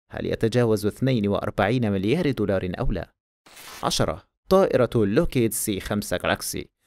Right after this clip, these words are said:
من أضخم الصناعات الأمريكية، وتم تصميمها للنقل الجوي الثقيل عبر القارات،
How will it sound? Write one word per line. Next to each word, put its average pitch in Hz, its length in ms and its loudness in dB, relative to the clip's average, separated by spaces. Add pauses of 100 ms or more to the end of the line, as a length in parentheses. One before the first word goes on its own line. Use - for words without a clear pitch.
(280)
من 110 180 2
أضخم - 360 2
الصناعات 113 640 -2
الأمريكية، 104 760 0
وتم 143 340 0
تصميمها 120 600 2
للنقل 104 380 0
الجوي 107 360 2
الثقيل 156 400 0
عبر 131 280 0
القارات، 117 720 0